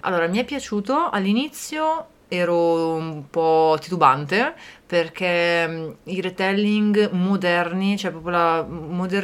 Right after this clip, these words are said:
modernizzare una cosa classica mi fa storcere un po' il naso,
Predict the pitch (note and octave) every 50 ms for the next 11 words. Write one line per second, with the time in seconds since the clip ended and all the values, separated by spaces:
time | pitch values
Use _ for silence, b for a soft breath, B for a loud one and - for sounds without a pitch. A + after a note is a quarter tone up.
0 | F#3+ G3 G3+ G3 F3+ D#3+ E3+ F#3+ G3 F#3+ F#3+ F#3+ F#3+ G3 G3 G3 F#3+ F#3+ F#3+ F#3+
1 | F#3+ B B B B B B B B _ F#3 F#3+ G3+ G3+ G3 G3 G3+ G3 - F#3+
2 | F#3+ F#3 - F#3 F3+ F3 F3+ F3 - - - G3 F#3+ G3 - G3 G3 F#3+ F#3+ F#3+
3 | F#3+ F3+ - - F3 - - - F3+ E3 D#3 - - F3+ F#3 F3+ F3+ - E3 E3
4 | D#3+ D#3+ D3+ D3 D3+ D3+ D3+ E3 F3+ F#3+ A3+